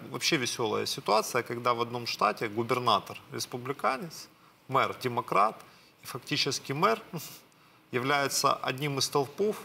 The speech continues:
благодаря которым развиваются протестные акции.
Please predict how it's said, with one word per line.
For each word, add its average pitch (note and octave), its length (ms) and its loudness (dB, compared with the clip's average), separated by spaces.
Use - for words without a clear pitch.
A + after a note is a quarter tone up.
благодаря B2 360 2
которым D3+ 400 2
развиваются B2 560 2
протестные A#2 600 -6
акции. - 440 -6